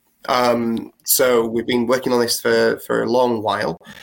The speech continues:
and, and this was sort of the, um, birth of the relationship with, um, T B League or Fison, as people know them, you know. And so this is a fully developed body, um, with them. Um,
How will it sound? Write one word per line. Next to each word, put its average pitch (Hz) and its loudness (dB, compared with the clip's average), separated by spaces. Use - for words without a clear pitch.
and, - 0
and 127 2
this 123 0
was 123 0
sort - 0
of 120 -12
the, 117 2
um, 113 -2
birth 131 0
of 120 -10
the 113 -2
relationship 117 -2
with, 113 -4
um, 113 -4
T 120 -2
B 113 -6
League 117 0
or 95 -8
Fison, 110 -2
as 101 -10
people 101 -14
know 101 -6
them, 101 -12
you 101 -6
know. 98 -8
And 131 0
so 127 4
this 120 0
is 120 -4
a 120 2
fully 131 -2
developed 120 -2
body, 113 -2
um, 117 -4
with 110 -14
them. 139 0
Um, 131 0